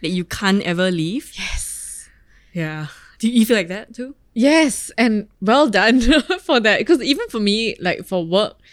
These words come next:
Speaker 2: chat, sometimes I feel bad being the first one to leave. Even if the project is over and, like, even if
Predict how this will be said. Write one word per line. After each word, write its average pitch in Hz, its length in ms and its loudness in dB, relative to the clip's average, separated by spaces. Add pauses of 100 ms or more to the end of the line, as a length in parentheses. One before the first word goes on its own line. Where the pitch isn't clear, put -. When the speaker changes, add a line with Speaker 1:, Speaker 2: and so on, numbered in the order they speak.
(380)
Speaker 2:
chat, - 320 -2
sometimes 302 440 -2
I 190 100 -2
feel 208 200 -2
bad 180 300 -2
being 170 160 -4
the 160 80 -6
first 165 240 -10
one 165 100 -10
to 160 100 -12
leave. 147 360 -14 (300)
Even 269 280 2
if 240 140 -2
the 190 80 0
project 170 340 0
is 170 140 -6
over 156 460 -4
and, 160 160 -6
like, 151 140 -8
even 202 240 -4
if 254 120 -4